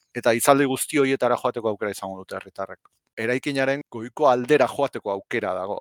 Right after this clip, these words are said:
hori publikoa da baita ere. Orduan, jendea nolabait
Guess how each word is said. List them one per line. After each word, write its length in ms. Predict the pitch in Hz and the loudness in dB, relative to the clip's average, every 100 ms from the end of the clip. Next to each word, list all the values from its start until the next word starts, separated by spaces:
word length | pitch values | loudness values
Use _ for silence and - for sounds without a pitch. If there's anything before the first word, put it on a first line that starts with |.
| - - | -12 -8
hori 180 | 117 127 | -6 -6
publikoa 680 | _ 143 131 110 - 101 | _ -6 -4 -4 -6 -6
da 80 | 95 95 | -4 -6
baita 320 | 95 - 95 | -8 -10 -10
ere. 160 | - - - - _ | -12 -18 -20 -20 _
Orduan, 380 | 117 110 120 120 | -8 -4 -4 -4
jendea 360 | - 113 123 127 | -8 -6 -2 0
nolabait 380 | 123 123 135 | 2 2 2